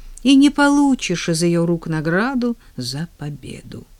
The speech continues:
Глаза его вдруг засверкали. Он вскинул голову,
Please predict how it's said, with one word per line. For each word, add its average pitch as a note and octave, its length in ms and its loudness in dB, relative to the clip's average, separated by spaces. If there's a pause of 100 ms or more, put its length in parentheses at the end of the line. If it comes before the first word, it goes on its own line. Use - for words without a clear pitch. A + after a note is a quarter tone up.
(960)
Глаза D#3 340 -6
его D#3+ 160 -8
вдруг C#3 300 -12
засверкали. B2+ 920 -12 (720)
Он G#3 400 2 (280)
вскинул G#3+ 640 2
голову, F#3+ 720 -6